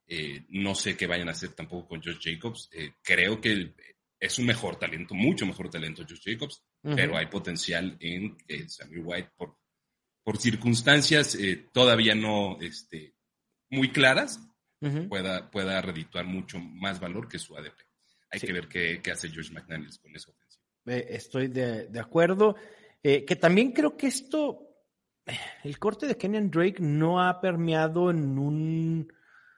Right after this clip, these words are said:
Speaker 2: en un aumento en el A D P de Josh Jacobs, ¿eh? Y creo que
Speaker 1: Mm-mm.
Speaker 2: comien-, Josh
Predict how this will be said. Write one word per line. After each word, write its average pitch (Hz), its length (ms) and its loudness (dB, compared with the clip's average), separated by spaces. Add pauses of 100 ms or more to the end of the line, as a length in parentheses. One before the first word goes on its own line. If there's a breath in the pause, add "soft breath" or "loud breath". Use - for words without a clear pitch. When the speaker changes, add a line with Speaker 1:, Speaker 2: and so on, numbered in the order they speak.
(640 soft breath)
Speaker 2:
en 123 80 4
un 147 140 6
aumento 165 460 4
en 131 80 4
el 127 60 2
A 135 60 2
D 143 80 0
P 143 140 -2
de 143 120 0
Josh 131 200 -2
Jacobs, - 420 -8
¿eh? 139 260 -12 (400)
Y 123 520 -2
creo 156 160 0
que 262 100 -8
Speaker 1:
Mm-mm. - 40 -14
Speaker 2:
comien-, 202 640 6 (2500 soft breath)
Josh 190 160 4